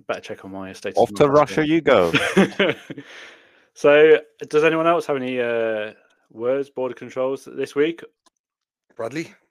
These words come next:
Speaker 3: meine
Speaker 2: I,
Speaker 3: kleine
Speaker 2: I can't
Speaker 3: Freundin.
Speaker 2: pronounce most w-, I can't pronounce most words. What's the point?
Speaker 1: That's cool. Well, if you do have any, uh, if you're listening, and if you wanna get in contact with us or submit any, anything like confessions, asking for a mate, fifty Ps,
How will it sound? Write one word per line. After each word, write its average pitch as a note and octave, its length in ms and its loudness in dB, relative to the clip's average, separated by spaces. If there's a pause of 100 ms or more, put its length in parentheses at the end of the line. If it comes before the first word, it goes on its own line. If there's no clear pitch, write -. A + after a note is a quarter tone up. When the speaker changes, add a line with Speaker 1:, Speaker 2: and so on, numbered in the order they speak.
(240)
Speaker 3:
meine A2+ 160 -6
Speaker 2:
I, A2 40 -10
Speaker 3:
kleine A#2 280 -6
Speaker 2:
I - 60 -4
can't G2+ 120 -4
Speaker 3:
Freundin. D3 220 -4
Speaker 2:
pronounce F3 340 -10
most G2+ 320 -12
w-, G#2 140 -18
I G2+ 80 -8
can't A2+ 200 -10
pronounce F#2 300 -14
most A2 220 -14
words. A2+ 280 -10
What's G#2 140 -18
the G2+ 80 -18
point? G2 300 -18 (120)
Speaker 1:
That's B2+ 220 -8
cool. A2 220 -8 (560)
Well, D#3+ 360 2
if E3+ 200 -8
you E3 80 -8
do F3+ 180 -4
have C3 220 -4
any, C#3 440 -10
uh, A2+ 380 -8
if A2+ 140 -14
you're B2 100 -10
listening, B2 500 -12 (440)
and A2 520 -16 (120)
if B2 140 -20
you A#2+ 80 -14
wanna B2+ 140 -8
get A#2+ 140 -10
in A2 100 -14
contact B2 360 -8
with A#2 160 -6
us A#2+ 240 -4
or G2+ 200 -10
submit G#2+ 400 -18
any, A2+ 560 -14
anything A2 460 -20 (140)
like - 200 -18
confessions, A2 960 -16
asking G#2 240 -20
for G2+ 120 -16
a G2 40 -14
mate, G#2+ 400 -12
fifty - 200 -14 (360)
Ps, A2+ 100 -20